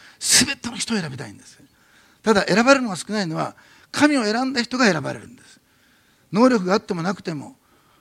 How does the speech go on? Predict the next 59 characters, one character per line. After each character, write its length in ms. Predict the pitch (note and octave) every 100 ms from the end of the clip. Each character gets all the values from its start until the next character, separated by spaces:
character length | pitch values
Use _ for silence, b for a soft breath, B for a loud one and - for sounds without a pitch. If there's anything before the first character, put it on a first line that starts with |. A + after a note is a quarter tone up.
| -
あ 100 | F3+
る 60 |
い 40 | G#3+
は 80 |
知 180 | E3 A3
恵 40 | B3
が 80 |
あ 40 | G#3+
っ 60 |
て 80 | -
も 80 | E3+
な 120 | F#3+
く 60 | -
て 100 | D3+
も、 100 | B2
経 180 | - A3
験 120 | A#3+
が 60 | A#3+
あ 40 |
っ 20 |
て 100 | A#3
も 60 | F3
な 100 | F#3+
く 60 |
て 100 | -
も、 120 | D#3+ B2 B B B
神 260 | - D4 D4
を 120 | A#3+
選 220 | G3 A3+ D4
ん 80 |
だ 80 | B3
人 180 | A3+ B3+
は 100 | C4
神 200 | - A3+
が 100 | A3
選 140 | D#3+
ば 100 | D3+
れ 80 | C#3+
る 80 | C#3+
ん 60 | A#3
で 100 | -
す。 140 | - _ b b b b b
残 200 | B2+ G3+
念 120 | B3+ B3
な 60 |
が 80 | A#3
ら 60 | A3
神 260 | B3+ B3+
を 40 | G3+
選 100 | F#3+
ぶ 60 |
人 140 | F3+ D#3+
が 80 |
少 180 | D#3+ A3+
な 100 | B3
い 40 | A#3+
か 120 | C4
ら、 60 |
選 100 | G#3